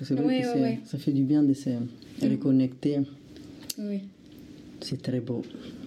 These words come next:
Speaker 2: Et en même temps, c'est très ambivalent, parce que j'aime beaucoup être dehors,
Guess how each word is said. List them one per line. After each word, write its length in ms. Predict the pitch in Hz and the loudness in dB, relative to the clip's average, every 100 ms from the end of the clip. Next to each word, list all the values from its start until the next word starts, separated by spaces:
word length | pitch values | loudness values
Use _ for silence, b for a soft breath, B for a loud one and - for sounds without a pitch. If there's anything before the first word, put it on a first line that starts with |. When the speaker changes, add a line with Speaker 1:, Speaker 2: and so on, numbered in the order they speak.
| B - - | B -18 -4
Speaker 2:
Et 60 | 196 | 0
en 40 | |
même 80 | 196 | 2
temps, 80 | 269 | 0
c'est 140 | 240 | -4
très 180 | 196 240 | -4 -4
ambivalent, 460 | 240 226 220 220 226 | -2 0 0 0 -2
parce 140 | 196 - | -6 -6
que 140 | 190 | -4
j'aime 320 | 175 175 175 | -2 -2 -2
beaucoup 260 | 170 202 277 | -2 -2 -2
être 100 | 185 | 0
dehors, 280 | 202 202 | 0 0